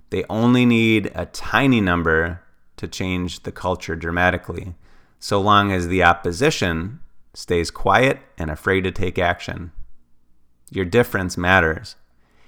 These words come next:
Even if it means you buy a ten dollar product from a company that supports law and order instead of supporting the defund the police movement.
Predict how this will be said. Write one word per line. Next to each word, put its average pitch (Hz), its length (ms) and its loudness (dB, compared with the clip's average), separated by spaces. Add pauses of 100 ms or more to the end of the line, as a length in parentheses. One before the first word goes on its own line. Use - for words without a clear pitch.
(140)
Even 135 260 6
if 156 100 0
it - 80 0
means 127 240 6
you 110 80 2
buy 95 180 6
a 95 80 6
ten 107 240 4
dollar 113 280 8
product 98 420 4
from 95 140 -2
a 87 40 -6
company 101 400 -2
that 87 160 -4
supports - 520 -6
law 95 300 8
and 90 120 0
order 85 400 4
instead 92 420 -2
of 92 160 2
supporting 90 540 -2
the 80 100 -4
defund 92 520 0
the 80 60 -4
police - 360 -6
movement. 87 380 -8